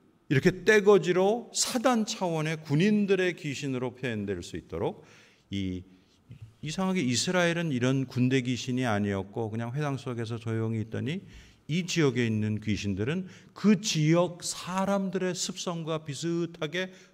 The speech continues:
군대 귀신이라는 모습이 여기서 기록이 되어 있다는 겁니다. 그래서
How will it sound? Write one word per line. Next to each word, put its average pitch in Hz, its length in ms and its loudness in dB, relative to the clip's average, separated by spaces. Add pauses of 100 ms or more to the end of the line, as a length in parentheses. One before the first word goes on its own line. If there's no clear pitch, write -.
군대 131 380 0
귀신이라는 87 600 -4
모습이 76 360 -10
여기서 73 360 -12 (220)
기록이 90 240 -4
되어 - 120 -14
있다는 - 160 -20
겁니다. - 140 -20 (1300)
그래서 196 380 6